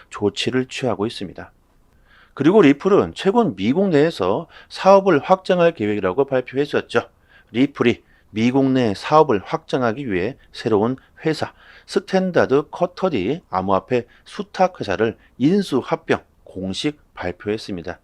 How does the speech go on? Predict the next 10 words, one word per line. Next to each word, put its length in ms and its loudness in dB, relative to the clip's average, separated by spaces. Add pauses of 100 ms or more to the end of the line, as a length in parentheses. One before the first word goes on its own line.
(460)
이 140 2
회사는 580 2
이천이십일 540 -4
년 160 2
오월 480 4 (200)
뉴욕 420 4
금융서비스국의 1080 0 (200)
암호화폐 440 0
신탁 580 -4
라이선스를 920 0